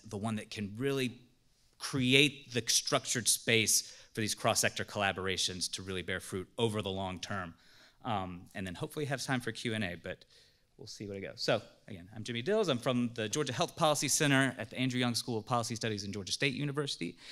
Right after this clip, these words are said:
And land, I will say, uh, model the land acknowledgement. So I'm coming from, um, land stolen from the Muskogee Creek people that's now called Atlanta, Georgia. And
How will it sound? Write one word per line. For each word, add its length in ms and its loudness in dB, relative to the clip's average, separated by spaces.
And 320 2
land, 580 -2
I 120 -4
will 100 -4
say, 380 -2
uh, 80 -6
model 400 0
the 300 2
land 180 6
acknowledgement. 540 6
So 100 2
I'm 140 -2
coming 340 0
from, 600 2
um, 500 -4
land 300 4
stolen 340 4
from 300 2
the 80 0
Muskogee 420 0
Creek 240 6
people 380 8
that's 200 2
now 120 6
called 380 6
Atlanta, 360 2
Georgia. 480 4
And 480 6